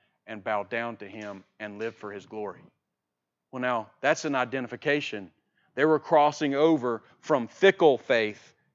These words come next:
into real faith. Fickle faith is a faith that doesn't abide in the vine, but only tries to reach up to the vine when they feel like they need Him.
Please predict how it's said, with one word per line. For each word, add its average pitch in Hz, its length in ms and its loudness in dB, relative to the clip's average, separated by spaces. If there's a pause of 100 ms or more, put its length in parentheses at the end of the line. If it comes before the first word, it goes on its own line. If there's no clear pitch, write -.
(120)
into 151 340 0
real 156 380 6
faith. - 560 -2 (400)
Fickle 208 320 12
faith 160 440 4 (140)
is 151 140 0
a 156 60 2
faith 156 320 4
that 139 120 0
doesn't 147 320 6
abide 165 560 12
in 156 140 -4
the 143 80 0
vine, 147 400 2 (160)
but 175 100 2
only 185 240 6
tries 175 380 6
to 165 120 2
reach 160 340 6
up 220 180 10
to 180 80 0
the 160 100 2
vine 170 380 6 (140)
when 175 140 2
they 160 80 4
feel 196 260 10
like 170 360 10
they 147 140 2
need 185 220 8
Him. 101 160 -8